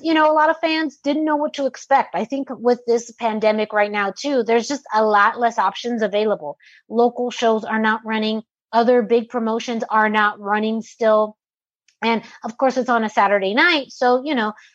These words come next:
most people's Saturday nights are pretty, pretty free. So, uh, not only, uh, did I, I watch the show, but I also live tweeted my thoughts about the show on the Chair Shots Twitter account, which is at Chair Shot Media.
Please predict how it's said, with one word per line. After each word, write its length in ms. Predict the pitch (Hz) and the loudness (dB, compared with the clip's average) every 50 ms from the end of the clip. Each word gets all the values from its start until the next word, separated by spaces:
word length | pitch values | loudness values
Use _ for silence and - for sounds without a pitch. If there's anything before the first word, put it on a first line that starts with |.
| _ _ _ | _ _ _
most 300 | 233 240 247 269 247 - | -4 -2 -2 -2 -4 -6
people's 520 | 262 247 226 233 240 240 214 208 208 208 | -8 -8 -6 -4 -4 -4 -4 -6 -10 -6
Saturday 320 | - 233 220 220 226 220 220 | -2 -2 -2 -2 -2 -2 -2
nights 280 | 220 214 214 214 - | -2 -2 -2 -4 -6
are 120 | 262 269 - _ _ _ _ _ _ _ | -8 -10 -10 _ _ _ _ _ _ _
pretty, 360 | - 277 262 254 247 247 - _ | -10 -8 -8 -8 -8 -10 -12 _
pretty 220 | - 269 233 233 | -8 -8 -8 -8
free. 340 | 214 - - 226 208 - - _ _ _ | -8 -10 -10 -12 -12 -12 -14 _ _ _
So, 400 | - - - 277 269 269 254 262 - - - - - | -8 -2 2 2 4 2 2 -2 -6 -14 -18 -14 -4
uh, 400 | - 247 247 240 240 233 233 240 240 | 0 2 4 4 4 4 4 2 2
not 200 | 277 320 349 359 | 2 0 0 0
only, 480 | 359 349 339 339 330 320 311 302 285 - _ - | -2 -4 -4 -4 -4 -4 -4 -6 -10 -14 _ -2
uh, 280 | 240 240 240 240 233 226 | 0 2 2 2 2 0
did 220 | 208 240 233 - - 226 | 0 -2 -4 -4 -4 -4
I, 340 | 226 220 214 208 208 208 - | -2 0 0 0 0 -2 -2
I 120 | 202 220 | -2 -2
watch 300 | 220 220 233 233 226 - - | 2 2 2 2 0 -2 -8
the 100 | 196 196 | -12 -12
show, 280 | 196 - 202 180 190 185 | -8 -6 -4 -2 -2 -2
but 140 | 196 208 | 0 0
I 100 | 208 214 | 2 2
also 220 | 220 233 - 269 262 | 2 2 2 0 2
live 260 | 247 233 220 214 220 214 - - - | 2 4 4 2 2 -2 -6 -14 -12
tweeted 360 | 220 214 190 208 202 190 208 - - - _ | -10 -6 -2 -2 -2 -2 -4 -10 -20 -14 _
my 160 | 214 214 214 | -4 -4 -2
thoughts 300 | 208 - 196 196 190 - | 0 0 0 0 -2 -4
about 240 | 190 - 190 190 - | -6 -6 -6 -6 -6
the 80 | 226 | -8
show 400 | 214 - - 190 175 175 175 170 170 | -10 -8 -6 -4 -4 -2 -4 -4 -4
on 160 | 190 196 196 | -6 -6 -6
the 60 | 190 | -8
Chair 300 | 180 - - 180 175 180 175 | -10 -8 -8 -6 -6 -6 -8
Shots 440 | - - 175 165 165 165 - _ _ - | -6 -6 -4 -4 -4 -6 -10 _ _ -8
Twitter 240 | - 285 302 294 | -2 0 2 4
account, 320 | 285 277 285 285 269 254 226 | 2 2 2 0 0 0 -2
which 140 | 214 - - | -6 -10 -12
is 100 | 180 190 | -12 -6
at 220 | - 185 190 185 | -4 -4 -4 -4
Chair 220 | - - 208 185 185 | -6 -8 -8 -8 -6
Shot 260 | - 185 170 185 214 | -4 -2 -2 -2 0
Media. 480 | 240 269 285 285 277 285 277 277 277 | 0 2 2 4 4 4 4 4 4